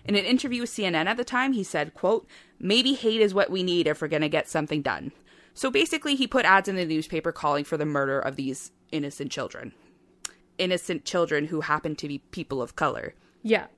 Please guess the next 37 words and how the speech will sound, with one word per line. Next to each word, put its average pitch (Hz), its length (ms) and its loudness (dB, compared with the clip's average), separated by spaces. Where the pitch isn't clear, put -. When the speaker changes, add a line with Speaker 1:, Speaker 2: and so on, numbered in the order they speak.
Speaker 1:
Very 196 500 8
on 156 160 6
brand 151 320 0
for - 100 -8
Mister 87 260 -6
Trump. 143 400 -4
Speaker 2:
I'm 208 120 0
just 220 160 2
adding 190 340 6
to 196 100 -12
my 170 120 -8
list 180 340 -4
on 180 100 -6
why 160 240 -2
I 156 60 -4
don't 156 200 -8
like 165 220 -6
him, 302 260 -2
so, 190 400 -2
uh, 190 200 2
thanks, 302 300 -8
Holly. 196 340 -2
<laughs> - 200 -20
Speaker 1:
You're 349 180 4
Speaker 2:
Add 269 60 0
that 196 300 4
Speaker 1:
welcome. 151 180 6
Speaker 2:
one 147 100 -2
to 170 80 -2
my 226 60 4
Speaker 1:
Yeah, 294 120 6
Speaker 2:
good 190 140 8
Speaker 1:
I, 233 140 12
Speaker 2:
list. - 180 2
Speaker 1:
I 226 180 10
actually, - 360 0
um, 196 500 4